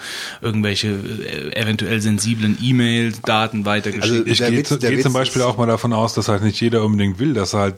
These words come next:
Speaker 3: die, dieses Konflikt halt irgendwie auch, äh, dass das mehr Leute halt erfahren halt zum
Speaker 2: Mhm.
Speaker 3: Beispiel.
Speaker 2: Ja, ja, klar. Äh, wobei, also, äh,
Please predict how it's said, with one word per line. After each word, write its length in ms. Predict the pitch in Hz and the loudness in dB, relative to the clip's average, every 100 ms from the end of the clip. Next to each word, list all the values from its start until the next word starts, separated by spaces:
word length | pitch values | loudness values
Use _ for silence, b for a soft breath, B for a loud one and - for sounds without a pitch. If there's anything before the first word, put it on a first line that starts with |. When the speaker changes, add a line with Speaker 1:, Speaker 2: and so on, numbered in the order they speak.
| - - 95 | -8 -12 -10
Speaker 3:
die, 300 | 101 98 98 | -8 -8 -6
dieses 480 | 95 104 98 92 - | -4 0 0 -2 -2
Konflikt 380 | 95 - 143 | 0 0 0
halt 140 | 107 92 | 0 0
irgendwie 360 | 104 113 107 | 0 2 2
auch, 460 | 95 101 - 107 104 | 2 0 0 2 4
äh, 40 | |
dass 140 | 92 98 | 2 -2
das 180 | 95 - | -2 2
mehr 120 | 101 | 4
Leute 260 | 110 107 | 4 2
halt 100 | 98 | 2
erfahren 420 | 92 95 139 90 85 | 0 0 0 0 -2
halt 180 | 78 76 | -6 -2
zum 80 | 95 | -2
Speaker 2:
Mhm. 60 | |
Speaker 3:
Beispiel. 260 | 95 92 82 B B | -2 -2 -6 B B
Speaker 2:
Ja, 80 | - | -2
ja, 160 | 95 98 | 0 0
klar. 300 | - 101 92 B B B | -2 -4 -4 B B B
Äh, 140 | 107 | 0
wobei, 340 | 101 92 104 113 | 0 2 2 4
also, 280 | 104 104 98 | 2 2 2
äh, 540 | 95 - 98 95 95 | 0 -4 -4 -2 -2